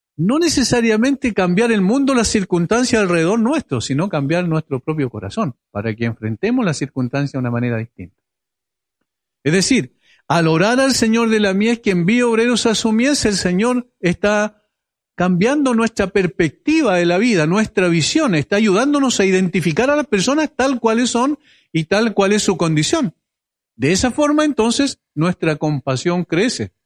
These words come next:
y nuestra identificación con la necesidad de esas personas crece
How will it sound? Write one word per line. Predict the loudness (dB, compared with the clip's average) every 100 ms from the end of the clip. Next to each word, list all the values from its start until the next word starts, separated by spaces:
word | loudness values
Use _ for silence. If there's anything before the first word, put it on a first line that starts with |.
| _ _ _ -6
y | -2
nuestra | 0 0 0
identificación | 0 0 -4 -6 -4 -4 -2 -2 -2 -6 _ _ _
con | -2 0
la | 0
necesidad | -2 -2 -2 0
de | -2
esas | -4 -6
personas | -6 -6 -6 -6
crece | -4 -6 -4 -8